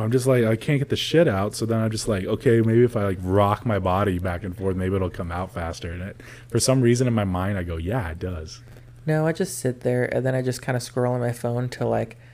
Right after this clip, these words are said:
Speaker 2: I'm, I get relaxed and loosen up some, and then it comes out.
Speaker 1: Lucy's super constipated right now.
Speaker 2: I wonder, I w-, I'm gonna text her.
Speaker 1: What are you gonna text her?
Speaker 2: Did you poop yet?
Speaker 1: Yeah, you should text her that, actually. I wanna know.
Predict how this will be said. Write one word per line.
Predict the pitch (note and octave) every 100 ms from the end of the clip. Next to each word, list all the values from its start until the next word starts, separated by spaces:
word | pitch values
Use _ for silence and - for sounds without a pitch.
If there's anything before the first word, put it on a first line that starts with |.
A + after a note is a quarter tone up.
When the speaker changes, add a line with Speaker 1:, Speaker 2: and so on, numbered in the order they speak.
| - - -
Speaker 2:
I'm, | B2+ -
I | B2
get | B2+ A#2+
relaxed | B2 A#2 A#2 B2 -
and | B2
loosen | A#2+ A#2+ - A#2+
up | A2+ -
some, | C3 A#2+
and | A2
then | G#2+
it | -
comes | G2 G2+
out. | G#2+ - - - - - - - - - - - - - - - - - - - - - - -
Speaker 1:
Lucy's | G2 A#2+ - G2+
super | - G2 F2+
constipated | - E2 - - E2+ E2
right | E2
now. | E2 F#2+ -
Speaker 2:
I | D3
wonder, | F3+ G3+ G#3+ F3+ C#3 -
I |
w-, | F3+ G3+ -
I'm | E3 F#3+
gonna | E3
text | B2 A#2+ -
her. | - C3 - - - - -
Speaker 1:
What | -
are | E3
you |
gonna | D#3+
text | - D#3 -
her? | E2+ D#2 - - -
Speaker 2:
Did | C3+
you | C3
poop | C#3 D3+
yet? | F#3+ G3+ - - -
Speaker 1:
Yeah, | - G#2+ G2+
you | F#2+
should | - -
text | F2+ -
her | E2
that, | D#2
actually. | D#2+ - E2+ D#2+
I |
wanna | E2+ E2
know. | D#2+ D#2+